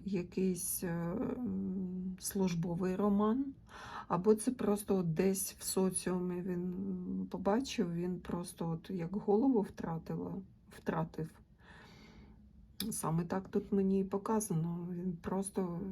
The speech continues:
ну, жінка йому дуже подобається. А в жінки там в голові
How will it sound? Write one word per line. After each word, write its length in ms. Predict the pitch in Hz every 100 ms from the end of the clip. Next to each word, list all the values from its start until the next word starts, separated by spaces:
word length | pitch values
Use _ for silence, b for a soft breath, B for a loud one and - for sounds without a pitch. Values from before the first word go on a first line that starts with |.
| 190
ну, 200 | 190 185 180 190
жінка 400 | 175 196 196 196
йому 220 | 185 180
дуже 340 | 175 196 208 202
подобається. 840 | - 165 175 180 190 202 208 - 220 B B B B B
А 80 |
в 60 | 180
жінки 440 | 190 269 294 -
там 300 | 202 185 175
в 80 | 202
голові 600 | 190 196 185 170 175 196